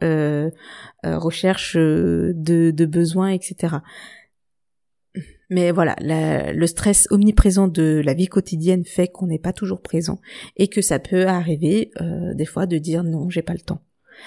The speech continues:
tout simplement. Alors, vous allez certes, euh, passer à côté, euh, d'un besoin peu-, peut-être, euh, de la pyramide de Maslow, peut-être que vous allez passer à côté d'une émotion de votre enfant qui n'a pas réussi à exprimer,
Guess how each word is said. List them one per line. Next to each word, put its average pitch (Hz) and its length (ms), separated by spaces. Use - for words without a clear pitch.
tout 196 100
simplement. - 400
Alors, 160 200
vous 170 160
allez 165 160
certes, - 420
euh, 170 120
passer 165 300
à 180 80
côté, 196 720
euh, 165 260
d'un 170 220
besoin 175 440
peu-, - 580
peut-être, 165 520
euh, 160 340
de 151 220
la 160 140
pyramide 165 340
de 151 80
Maslow, 160 480
peut-être - 380
que - 120
vous 165 140
allez 175 300
passer 170 220
à 180 80
côté 185 400
d'une 170 240
émotion 175 460
de 170 100
votre 156 300
enfant 170 320
qui 165 200
n'a 156 280
pas 156 100
réussi 160 320
à - 20
exprimer, 180 440